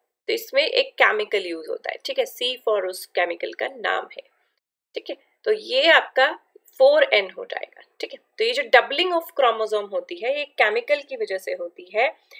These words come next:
Yes, ज्योति is very well right, the answer is colchicine, ठीक है।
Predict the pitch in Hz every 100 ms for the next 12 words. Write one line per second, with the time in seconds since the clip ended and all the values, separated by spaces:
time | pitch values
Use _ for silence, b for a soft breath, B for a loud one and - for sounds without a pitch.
0 | B _ 180 214 269 320 - _ 214 -
1 | 190 180 240 240 233 208 220 240 240 240
2 | 233 262 320 392 _ b b b b -
3 | 175 220 269 381 - _ _ 202 202 220
4 | 277 277 277 277 - - 220 220 208 -
5 | 220 208 185 170 - _ _ - -